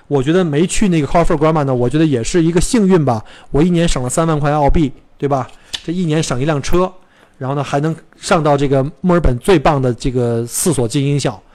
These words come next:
所以呢我还是挺幸运的。所以我建议各位哈，呃，如果孩子小，过来找一个好的小学附近是可以的。然后呢，这个公校呢，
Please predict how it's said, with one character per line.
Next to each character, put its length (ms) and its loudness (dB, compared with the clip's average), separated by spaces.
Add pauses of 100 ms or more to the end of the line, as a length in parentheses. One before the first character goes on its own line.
(220)
所 180 -8
以 60 -4
呢 120 -6
我 140 -8
还 140 -8
是 100 -6
挺 160 -10
幸 240 -6
运 140 -12
的。 80 -18
所 120 -4
以 40 2
我 260 0
建 340 -2
议 140 -2
各 220 -6
位 180 -4
哈， 240 -10 (540)
呃， 200 -8
如 180 0
果 100 0
孩 200 -2
子 100 0
小， 340 -8
过 120 -2
来 120 -2
找 180 -8
一 40 -4
个 60 -2
好 180 -10
的 100 -6
小 200 -8
学 420 -10
附 200 -10
近 200 -8
是 100 -14
可 200 -6
以 100 -2
的。 160 -16 (380)
然 180 -2
后 120 2
呢， 260 0 (600)
这 140 -4
个 100 0
公 260 -2
校 360 2
呢， 320 -4